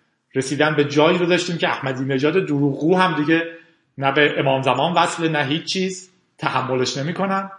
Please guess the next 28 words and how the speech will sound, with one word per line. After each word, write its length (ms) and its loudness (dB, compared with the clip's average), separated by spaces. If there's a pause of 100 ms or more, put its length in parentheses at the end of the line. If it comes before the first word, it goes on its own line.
(300)
خلاصه 440 4 (800)
وضعیه. 580 -2 (1200)
در 120 -8
تلاش 520 0
برای 140 2
اینکه 180 0
رادیو 220 -2
گیک‌های 300 2
نیم 160 0
ساعته 240 -4
داشته 220 -4
باشیم، 460 -2
روحیه‌مون 540 0
رو 260 -6
حفظ 360 -2
می‌کنیم، 480 -2 (720)
چون 180 0
تو 80 -4
دیوونه 260 2
خونه 220 0
که 100 -2
گیر 180 -6
کردیم، 520 0 (640)
بهترین 440 0
سلاح 400 2
ما 160 0
شاد 580 -2
موندن 280 -18